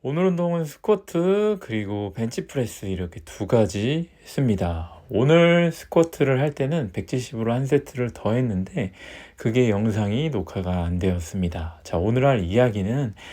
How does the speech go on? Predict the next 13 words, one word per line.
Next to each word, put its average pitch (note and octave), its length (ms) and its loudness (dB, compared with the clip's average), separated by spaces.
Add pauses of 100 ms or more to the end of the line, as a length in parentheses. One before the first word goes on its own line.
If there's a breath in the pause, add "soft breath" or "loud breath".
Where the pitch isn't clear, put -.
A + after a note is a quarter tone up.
(260 loud breath)
지난번에 D#3 800 2
제가 G2 420 0
함상일 E3 840 4
관장님이 C3+ 880 2 (140)
이 F2+ 180 -4
복압 C#3+ 400 4
잡는 C#3 320 4
것과 B2+ 340 2
관련해서 A#2 880 0
이야기를 A2+ 600 0
한 A2 180 -2
영상이 F#2+ 400 -4
있습니다. F2 580 -2